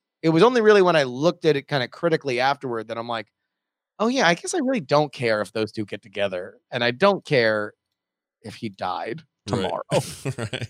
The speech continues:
Speaker 1: Like, if it was just about Jermaine Clement and Aubrey Plaza.
Speaker 2: Yeah, yeah. When he
Speaker 1: I
Speaker 2: does
Speaker 1: would,
Speaker 2: the
Speaker 1: I would be fine.
Speaker 2: that music conducting thing mid-show where there's really no other audio but the music,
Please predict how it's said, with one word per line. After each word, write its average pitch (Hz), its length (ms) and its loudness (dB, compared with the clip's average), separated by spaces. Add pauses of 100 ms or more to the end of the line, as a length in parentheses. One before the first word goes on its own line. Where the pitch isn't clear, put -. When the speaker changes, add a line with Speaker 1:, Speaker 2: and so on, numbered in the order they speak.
(120)
Speaker 1:
Like, 120 100 0 (720)
if 127 100 2
it 143 80 6
was 135 120 4 (100)
just 139 320 2
about 120 460 2 (720)
Jermaine 120 340 0
Clement 107 400 -2
and 107 100 -4
Aubrey 101 260 -2
Plaza. 98 600 -6 (100)
Speaker 2:
Yeah, 139 520 -2 (260)
yeah. 110 480 -2 (340)
When 156 160 0
he 120 60 6
Speaker 1:
I 123 60 4
Speaker 2:
does 175 220 4
Speaker 1:
would, 151 100 2
Speaker 2:
the 131 60 4
Speaker 1:
I 131 120 4
would 123 140 0
be 117 80 -8
fine. 107 600 0
Speaker 2:
that 143 160 -2
music 139 380 2
conducting 113 480 0
thing 104 600 -4 (520)
mid-show 95 840 -2
where 104 100 -8
there's 95 180 -4
really 101 220 -2
no 92 160 -2
other 90 160 -2
audio 87 280 -2
but 85 100 -8
the 85 60 -10
music, 85 520 -6